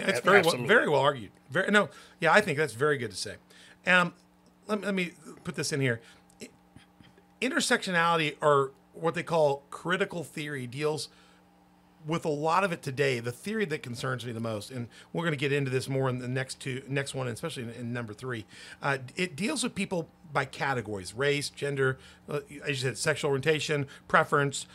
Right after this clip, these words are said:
Speaker 1: uh, income, all kinds of other things, right?
Speaker 2: Right.
Speaker 1: And because some groups of people are more privileged than other groups of people, they have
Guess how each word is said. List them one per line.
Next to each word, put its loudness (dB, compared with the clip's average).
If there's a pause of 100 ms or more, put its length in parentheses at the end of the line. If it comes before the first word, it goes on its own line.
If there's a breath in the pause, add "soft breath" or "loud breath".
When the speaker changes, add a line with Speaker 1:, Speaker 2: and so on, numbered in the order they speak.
(140 loud breath)
Speaker 1:
uh, 2
income, 0 (440 loud breath)
all 8
kinds 8
of 4
other 4
things, -6
right? 2 (200 loud breath)
Speaker 2:
Right. -12 (160 loud breath)
Speaker 1:
And 6
because 6
some 2
groups 0
of -6
people 0
are 2
more 4
privileged 0
than -4
other 2
groups -4
of -16
people, -4
they 2
have 2